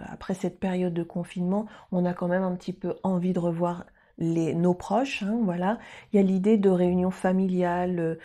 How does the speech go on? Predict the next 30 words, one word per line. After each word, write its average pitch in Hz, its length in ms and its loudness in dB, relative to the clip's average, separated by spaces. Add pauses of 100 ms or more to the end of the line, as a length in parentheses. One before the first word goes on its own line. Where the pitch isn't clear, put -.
(100)
de 185 100 2
sortie - 540 -4
amicale, 185 640 0 (380)
voilà, 165 240 -2
et 170 80 -2
de 175 140 6
fêter 220 340 0
quelque 208 320 2
chose. 151 400 -6 (420)
On 202 80 2
me 208 120 6
parle 233 280 2
d'amour 202 400 0
ici 185 320 -4
pour 175 260 -12
vous, 185 200 -4
les 180 100 -2
poissons, 175 460 -8
au 185 60 -2
niveau 170 220 -4
sentimental. 185 960 -6 (440)
Il 190 60 -2
y 190 40 6
a 185 80 4
quelqu'un, 226 560 -2
euh, 170 440 -2 (160)
dans 208 200 0
votre 185 320 -2
vie 220 300 -4
ici, 220 500 -2